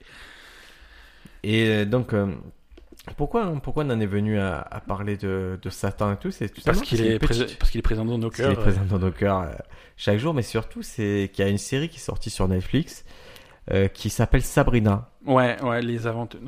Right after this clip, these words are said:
Speaker 2: Comment, c'est quoi le titre complet ?
Speaker 1: Je sais pas, avant c'était Sabrina la petite sorcière.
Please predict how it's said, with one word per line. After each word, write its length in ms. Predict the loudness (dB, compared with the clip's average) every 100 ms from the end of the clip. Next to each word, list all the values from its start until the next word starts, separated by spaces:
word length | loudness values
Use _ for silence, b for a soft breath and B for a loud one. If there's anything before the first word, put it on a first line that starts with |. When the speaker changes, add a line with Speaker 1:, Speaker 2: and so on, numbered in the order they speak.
| -8
Speaker 2:
Comment, 200 | -6 -6
c'est 100 | -4
quoi 140 | -2
le 60 | -2
titre 200 | -4 -6
complet ? 300 | -6 -6 -8 -6
Speaker 1:
Je 140 | -6 -4
sais 180 | -6
pas, 260 | 4 6 8
avant 200 | 8 4
c'était 300 | 2 -2 0
Sabrina 420 | 4 4 6 4
la 80 | 4
petite 200 | 2 0
sorcière. 420 | 0 2 4 2